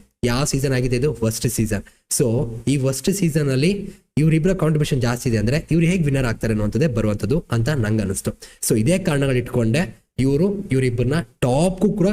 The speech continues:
ಕರ್ಕೊ ಬಂದಿಲ್ಲ ಅಂತ ನನಗನ್ಸುತ್ತೆ. But they deserve top ಅಂತ ಅನ್ಸುತ್ತೆ, because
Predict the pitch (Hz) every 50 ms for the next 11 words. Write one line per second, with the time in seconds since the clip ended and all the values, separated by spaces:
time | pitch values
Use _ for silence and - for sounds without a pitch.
0 | 202 - 131 - - 143 120 120 110 107 107 107 104 110 117 175 170 113 104 107
1 | 120 120 113 117 113 110 - 92 - - _ _ _ _ - 120 160 196 196 -
2 | - _ _ _ _ _ _ - 107 117 135 139 113 120 127 123 113 170 170 160
3 | - - 117 107 120 117 113 107 104 101 101 - 107 131 131 113 110 107 - 147
4 | 156 156 -